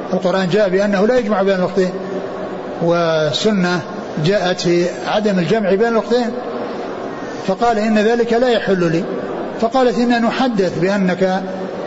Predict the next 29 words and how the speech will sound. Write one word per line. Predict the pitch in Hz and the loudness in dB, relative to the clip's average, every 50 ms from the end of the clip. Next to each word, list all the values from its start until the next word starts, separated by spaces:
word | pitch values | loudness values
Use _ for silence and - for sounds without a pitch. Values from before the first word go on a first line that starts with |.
| - | -2
ت-، | - 175 180 202 196 196 214 - 208 202 202 202 | 0 2 2 4 4 4 2 2 2 2 2 4
أنك | 196 196 190 190 196 180 175 | 4 2 2 2 2 0 2
تريد | 185 180 190 208 208 | 2 2 2 2 2
أن | 190 175 175 156 | 2 0 0 0
تنكح، | 202 220 220 185 - 185 180 - - - - - - - - - - - | 0 0 0 0 2 0 0 0 -2 -6 -8 -8 -8 -8 -8 -8 -2 0
آه، | 202 190 180 180 180 180 180 180 196 | 2 4 4 4 2 4 4 4 4
ابنة | 196 202 190 175 185 | 4 2 2 2 2
أبي | 185 175 170 170 175 165 | 2 2 2 2 0 0
سلمة". | - 190 175 170 151 127 113 - - - - - - - - - - - - - | 0 0 0 0 -2 -2 -4 -6 -6 -8 -8 -8 -8 -8 -8 -8 -8 -8 -4 -2
قال: | 196 190 185 180 | 0 2 2 2
"بنت | 185 247 285 - 226 | 2 2 0 2 2
أبي | 226 202 202 190 | 0 2 2 2
سلمة، | - 185 190 185 202 214 202 | 2 2 0 2 2 0 2
بنت | 196 202 247 254 - | 2 2 2 2 2
أم | - 226 214 | 0 0 2
سلمة"، | 190 196 196 196 202 220 240 262 254 - - - - - - - - - - - - 139 | 2 2 2 2 2 2 2 0 0 -2 -6 -6 -6 -6 -6 -8 -8 -8 -8 -4 -2 0
يعني، | 151 151 151 160 165 160 165 160 156 170 | 0 2 0 0 0 0 0 2 2 2
آه، | 170 165 170 160 156 160 160 170 | 2 0 2 0 0 0 0 0
ال-، | 165 175 | 0 0
ال-، | 175 175 175 175 | 0 0 0 0
آه، | 175 165 160 160 151 147 160 - - - - - - - - - | 0 0 0 0 0 -2 -2 -4 -8 -10 -10 -10 -10 -8 -4 -2
يعني | 131 131 156 170 185 | 0 0 2 2 2
أنها | 185 190 160 180 | 2 2 2 2
بنت | 180 208 226 156 175 | 2 2 2 2 2
زوجته | 185 175 175 170 160 220 202 208 202 160 180 175 180 | 2 2 2 2 2 0 0 2 0 0 0 0 0
أم | 180 170 | 0 0
سلمة | 180 196 202 220 233 220 | 2 2 2 2 2 0
أم | 175 185 190 | 2 2 2
المؤمنين، | 196 185 190 190 196 214 254 277 | 2 2 2 2 4 4 4 2